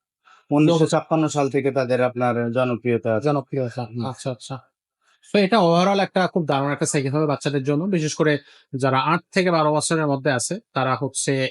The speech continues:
Speaker 2: এই সাইকেলটা কিন্তু চালায় অনেক বেশি মজা পাবে। আর এটা কিন্তু আপনার দেখতে খুব সুন্দর লাগবে। এটা যে রিং এর কালার গুলা হচ্ছে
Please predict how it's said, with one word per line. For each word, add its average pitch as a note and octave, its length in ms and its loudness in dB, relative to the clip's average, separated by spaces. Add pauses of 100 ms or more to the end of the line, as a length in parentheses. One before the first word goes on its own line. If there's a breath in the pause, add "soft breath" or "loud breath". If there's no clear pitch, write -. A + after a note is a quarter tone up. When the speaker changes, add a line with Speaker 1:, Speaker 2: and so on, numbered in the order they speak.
Speaker 2:
এই D3+ 140 0
সাইকেলটা C#3 580 0 (400 loud breath)
কিন্তু C3+ 160 -2
চালায় C#3+ 380 0
অনেক F#3+ 200 0
বেশি F3 180 -2
মজা C#3 240 2
পাবে। D3+ 200 0
আর F3+ 60 0
এটা E3 240 -2
কিন্তু E3+ 500 -2
আপনার D3 260 -2
দেখতে E3+ 280 0
খুব F#3+ 140 -2
সুন্দর D#3 300 0
লাগবে। A#2+ 300 0
এটা B2 200 0
যে C3+ 140 -2 (340 loud breath)
রিং E3+ 340 2
এর G3 260 2
কালার F3+ 320 2
গুলা F#3 240 0
হচ্ছে E3+ 400 -2